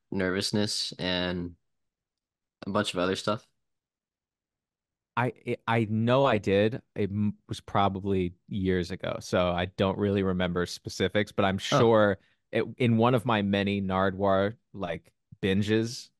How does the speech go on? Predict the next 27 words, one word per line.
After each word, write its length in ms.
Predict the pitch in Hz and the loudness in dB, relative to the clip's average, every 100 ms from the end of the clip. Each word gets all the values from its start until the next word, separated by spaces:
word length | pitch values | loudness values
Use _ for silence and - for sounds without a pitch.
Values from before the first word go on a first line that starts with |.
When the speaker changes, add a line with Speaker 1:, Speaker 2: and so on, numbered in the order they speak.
| _ _ _ _ - | _ _ _ _ -2
Speaker 1:
Yeah. 200 | 98 101 | 0 2
Speaker 2:
it, 80 | - | 0
I'm 200 | 95 95 | -2 -2
sure 280 | - 104 90 | -2 2 2
I've 160 | 85 | 0
seen 220 | - 76 - | -4 -10 -10
it. 160 | - _ - - - | -14 _ -12 -12 2
Speaker 1:
<laughs> 280 | 139 131 - _ _ _ _ _ - | 2 4 -2 _ _ _ _ _ 0
Well, 120 | 113 | 4
Speaker 2:
But 100 | 117 | 6
Speaker 1:
I 40 | 117 | 6
Speaker 2:
it 0 | |
Speaker 1:
think, 420 | 151 - - 110 _ _ - | 2 0 -8 -18 _ _ -2
I 80 | 110 | 0
think 220 | 143 131 | 2 2
his 280 | 117 113 - | 2 2 -2
ted 240 | 107 98 | -4 -2
Talk 240 | 101 98 | -2 -2
really 240 | 95 95 95 | -2 -2 -2
inspired 520 | 90 - 92 95 92 | -4 -4 0 0 0
my, 440 | 90 92 92 95 - _ _ _ | 0 -2 -2 -6 -14 _ _ _
my 140 | 101 101 | -2 -2
current 320 | - 107 95 | 2 2 2
view 160 | 113 117 | 2 2
on 120 | 117 | 2
nervousness, 640 | 117 117 123 127 127 - | 2 0 -2 -2 -2 -4
because 540 | - 104 98 95 - | -6 -4 -2 -4 -6